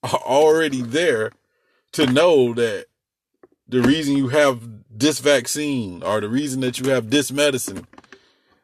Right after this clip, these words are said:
or this surgical procedure was due to experimentation on blacks. So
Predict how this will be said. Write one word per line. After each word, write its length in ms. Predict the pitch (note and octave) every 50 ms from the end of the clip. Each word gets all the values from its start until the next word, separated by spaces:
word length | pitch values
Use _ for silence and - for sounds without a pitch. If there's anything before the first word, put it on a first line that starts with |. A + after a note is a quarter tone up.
| _ _ -
or 300 | A2 A2+ A2 G#2+ G#2 G2+
this 260 | F#2 B2+ D3 C#3+ -
surgical 540 | - D3+ D3 D3 C3+ C3+ C#3 - C#3 C3 A#2+
procedure 800 | - A2+ G#2+ - - D3 D#3 D3 C#3 A2+ G2 D#2+ - - _ _ _ _ _ _ _ _ _ _ _ _ _ _ _ _ _ _ _ _ _ _
was 320 | - A#2+ B2 B2 A2+ G2+
due 200 | G2 B2+ C3+ C3+
to 60 | B2
experimentation 920 | A2+ G#2+ - - - B2+ A#2+ A#2+ A#2+ A#2 A2+ - - A#2 A2 - - G#2
on 120 | G2 F#2 F#2
blacks. 560 | F#2 G2+ F#2+ F2 - - _ - - - - _ _ _ _ _ - - _ _ _ _ _ _ _ _ _ _ _
So 720 | _ - - - C3 C3 B2 A#2 A2+ A2 G#2 G2+ F#2+ G2